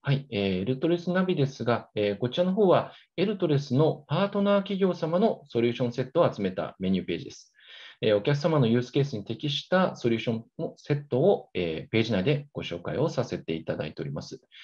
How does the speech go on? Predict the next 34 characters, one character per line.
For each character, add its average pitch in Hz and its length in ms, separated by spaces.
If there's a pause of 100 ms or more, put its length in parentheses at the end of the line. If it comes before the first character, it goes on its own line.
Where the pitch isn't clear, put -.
(340)
え 131 180
ー、 127 40
本 240 160
日 233 160
か 120 100
ら、 92 240
え 98 260
ー、 - 20
ペ 127 120
ー 127 120
ジ 147 140
の、 147 120
ペ 139 200
ー 135 40
ジ 147 80
の 143 60
方 143 140
で 92 100
す - 120
ね、 104 160 (140)
開 104 220
設 113 300
し - 140
て 127 80
お 123 80
り 127 80
ま 135 160
し - 160
て、 127 240 (320)
え 95 320
ー、 135 40
現 151 140
在 98 140
は 80 240